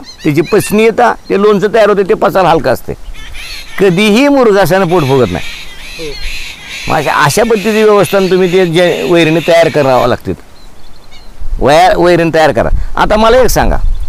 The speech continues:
Speaker 1: सहा, वीस, वीस, वीस, मी कमी ॲव्हरेज धरला,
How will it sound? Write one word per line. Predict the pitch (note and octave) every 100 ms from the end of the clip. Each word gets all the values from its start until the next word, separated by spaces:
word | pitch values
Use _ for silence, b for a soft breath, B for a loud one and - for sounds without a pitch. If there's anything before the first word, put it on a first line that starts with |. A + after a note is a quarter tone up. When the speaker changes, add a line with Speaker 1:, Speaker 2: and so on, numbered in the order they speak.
| - - - - - - - - - - - - - - - - - - -
Speaker 1:
सहा, | F3+ G3+ G3
वीस, | G3 G3+ A3+ A3+ F3+
वीस, | G3 G3 -
वीस, | F3 -
मी | G3+ A#3
कमी | C4+ D4
ॲव्हरेज | D4+ C#4 C4
धरला, | G#3 G#3 D4